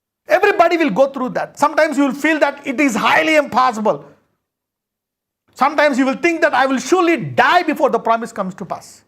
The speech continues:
You will be so sure of your death before the promise, but I'm telling you, you will not die unless you experience decades and you enjoy decades with that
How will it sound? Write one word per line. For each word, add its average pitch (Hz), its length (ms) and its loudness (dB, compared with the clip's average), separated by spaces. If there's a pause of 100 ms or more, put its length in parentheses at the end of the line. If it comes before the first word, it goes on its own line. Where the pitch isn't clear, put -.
(500)
You 233 160 0
will 254 180 0
be 277 40 4
so 294 180 0 (100)
sure 294 220 2
of 233 60 -4
your 196 180 0
death 156 360 -4
before 190 160 -4
the 180 220 -6
promise, 202 320 -6
but 180 140 -4
I'm 175 140 -2
telling 208 400 -8
you, 147 60 -14 (1160)
you 240 180 2
will 277 120 0
not 294 300 2
die 226 240 4 (120)
unless 226 300 -2
you 208 120 -2
experience 240 960 -4 (460)
decades 262 800 0 (220)
and 214 120 -2
you 233 120 2
enjoy 240 420 2
decades 208 420 -2
with 185 140 -8
that 190 120 -2